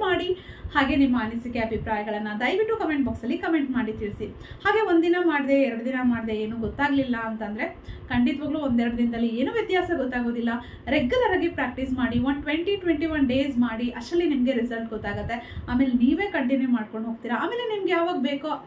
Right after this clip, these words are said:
ಯಾವಾಗ ಅವಶ್ಯಕತೆ ಇದೆಯೋ, ಅವಾಗ ನೀವು ಈ ಮುದ್ರೆಯನ್ನ ಪ್ರಾಕ್ಟೀಸ್ ಮಾಡ್ಬೋದು. ವಿಡಿಯೋ ಇಷ್ಟ ಆಗಿದ್ರೆ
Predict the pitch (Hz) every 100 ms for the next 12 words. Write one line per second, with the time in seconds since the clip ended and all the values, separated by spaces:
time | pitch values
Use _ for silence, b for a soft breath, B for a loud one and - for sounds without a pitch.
0 | 285 294 269 254 294 294 285 247 220 220
1 | 220 - B B 277 302 370 302 240 254
2 | 240 220 202 208 254 381 440 440 277 240
3 | 208 208 - - - - B B B -
4 | 302 330 - 381 359 381